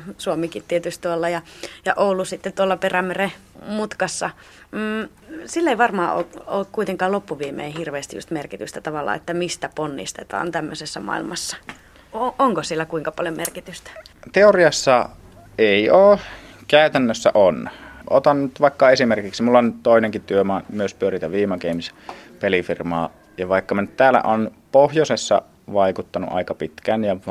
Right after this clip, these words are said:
Speaker 2: pohjoisessa on suhteellisen hyvin tunnettu hahmo, niin kun mä oon suunnannut aina, äh, sitten työreissuni enemmän ulkomaille, enkä niinkään tuonne Helsingin pelifirmoihin, niin nyt olin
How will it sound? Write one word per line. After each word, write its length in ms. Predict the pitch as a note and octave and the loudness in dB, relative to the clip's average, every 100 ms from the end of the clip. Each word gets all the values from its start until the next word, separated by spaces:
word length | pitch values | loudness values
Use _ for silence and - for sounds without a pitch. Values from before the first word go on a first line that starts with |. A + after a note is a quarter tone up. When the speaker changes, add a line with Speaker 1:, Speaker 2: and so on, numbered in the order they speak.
| E2+ - | -6 -4
Speaker 2:
pohjoisessa 560 | F#2 G2+ F#2 F2+ - E2 | -4 -2 -4 -6 -6 -6
on 120 | E2+ | -6
suhteellisen 540 | F#2 - E2 F2 E2+ | -8 -8 -6 -4 -4
hyvin 280 | G#2 G2 F2+ | -2 -2 -2
tunnettu 400 | F2 E2+ F2+ F2 | -4 -8 -8 -4
hahmo, 400 | G#2 A2 C3 C3 - - - - - - - _ | 0 0 -2 -8 -10 -20 -20 -20 -20 -20 -20 _
niin 320 | G2+ G2+ G2+ F2+ _ - | -2 0 0 -4 _ -2
kun 220 | A2+ A#2+ | 4 6
mä 220 | A2+ G#2+ | 6 4
oon 140 | G2+ G2 | 2 0
suunnannut 400 | - G2 F#2 G2 | -2 0 0 0
aina, 360 | G2+ G2+ F#2+ F#2 - - | 4 4 4 -2 -6 -16
äh, 60 | - - - - - E2+ | -16 -18 -20 -18 -16 -12
sitten 320 | - - - - | -12 -12 -12 2
työreissuni 640 | G2+ F#2 E2+ E2 - E2+ | 4 6 4 0 -2 -4
enemmän 360 | - F2 E2 D#2 | -2 0 -2 2
ulkomaille, 560 | D3 C#3+ G#2 F#2 E2+ | 2 4 2 2 0
enkä 300 | - F#2 F2 | 0 -2 -2
niinkään 400 | F2+ E2+ E2 D#2+ | -2 -4 -4 -8
tuonne 240 | D#2+ D2+ D#2+ F2 | -8 -10 -10 -8
Helsingin 460 | F2+ D#2+ D#2+ D2 | -8 -6 -8 -8
pelifirmoihin, 680 | D#2 D2+ D2+ D2 D2 D#2+ - - - - - - | -6 -6 -6 -10 -10 -14 -16 -20 -20 -20 -20 -12
niin 80 | E2+ | -6
nyt 200 | F#2+ - | -4 0
olin 280 | F#2+ F#2 | 0 0